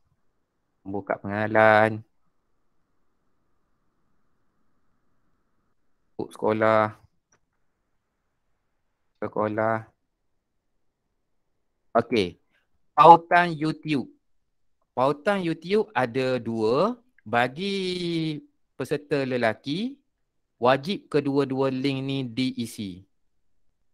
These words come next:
Bagi peserta perempuan, hanya pautan YouTube satu sahaja yang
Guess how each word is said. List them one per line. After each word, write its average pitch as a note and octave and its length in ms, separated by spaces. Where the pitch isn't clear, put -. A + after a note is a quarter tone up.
Bagi A#2+ 640
peserta C3+ 560
perempuan, C3 720
hanya D#3 720
pautan C#3 560
YouTube C3 480
satu C3+ 480
sahaja A2 480
yang G#2 320